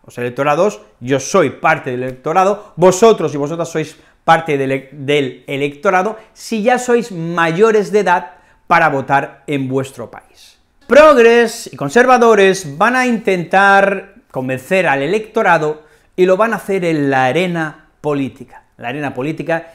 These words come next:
es el lugar metafórico donde tiene encuentro ese debate fogoso,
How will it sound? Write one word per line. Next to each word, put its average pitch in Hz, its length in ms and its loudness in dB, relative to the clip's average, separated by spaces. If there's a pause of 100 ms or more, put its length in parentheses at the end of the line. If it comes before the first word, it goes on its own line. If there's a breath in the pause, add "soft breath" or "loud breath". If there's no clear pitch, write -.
(120 loud breath)
es 143 300 -6
el 170 280 -4 (180 loud breath)
lugar 139 580 0
metafórico 175 760 -6
donde 185 340 -6
tiene 185 280 -4
encuentro 170 520 -6 (280 loud breath)
ese 175 640 -6
debate 135 520 -4
fogoso, 165 720 -8